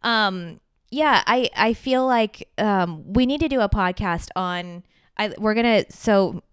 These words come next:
skipping forward to give you guys a little spoiler, but, um, some of the moms have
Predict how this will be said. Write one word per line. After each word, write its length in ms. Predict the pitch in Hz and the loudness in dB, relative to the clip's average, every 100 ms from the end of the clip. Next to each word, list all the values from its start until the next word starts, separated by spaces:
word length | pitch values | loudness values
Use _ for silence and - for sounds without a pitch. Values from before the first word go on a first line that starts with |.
| - - | -20 -16
skipping 460 | - - 226 233 208 | -14 -4 -2 0 -2
forward 520 | - 190 190 160 170 | 0 4 4 4 0
to 60 | 175 | -2
give 160 | 170 | -2
you 100 | 170 | 0
guys 220 | 170 165 | 0 0
a 80 | 170 | 0
little 200 | 165 160 | -2 -2
spoiler, 800 | 151 - - 175 175 170 143 147 - - - - | -4 -6 0 2 2 0 -4 -6 -10 -20 -20 -4
but, 260 | 208 185 - | 0 0 0
um, 400 | 190 185 175 160 - | 0 0 -4 -8 -14
some 360 | - 269 240 160 | -6 0 0 0
of 140 | 226 | 0
the 80 | 220 | 2
moms 380 | 214 190 208 233 | 2 2 0 0
have 260 | 208 190 | 0 0